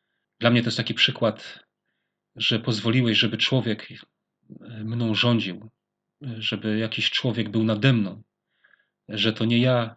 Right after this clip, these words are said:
rządzę, ale ktoś mną rozporządza. "Wsadziłeś człowieka na głowę naszą". Czy to może być jakiś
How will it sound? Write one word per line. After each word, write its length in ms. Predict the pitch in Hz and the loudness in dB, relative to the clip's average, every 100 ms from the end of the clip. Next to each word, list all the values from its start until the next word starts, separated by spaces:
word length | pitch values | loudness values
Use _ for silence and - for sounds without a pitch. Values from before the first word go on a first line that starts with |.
| - | -8
rządzę, 480 | 107 123 117 107 - | 0 2 2 0 -2
ale 140 | 107 | -4
ktoś 400 | 107 - 131 - | -6 -2 0 0
mną 240 | 107 104 101 | 0 0 -2
rozporządza. 720 | 101 - 104 104 95 92 - _ _ _ _ _ _ _ - | -6 -8 -8 -6 -6 -10 -16 _ _ _ _ _ _ _ -14
"Wsadziłeś 520 | - 107 117 120 104 | -6 -2 0 4 4
człowieka 400 | - 107 110 113 | 2 -2 -4 -4
na 120 | 107 | -4
głowę 260 | 104 104 98 | -2 -4 -4
naszą". 360 | 98 - - - _ _ _ _ _ | -6 -8 -10 -16 _ _ _ _ _
Czy 160 | - - | -6 -2
to 100 | 113 | 0
może 260 | 110 110 104 | 0 0 -2
być 200 | 104 110 | -2 -2
jakiś 500 | - 101 - - | -4 -2 -2 -4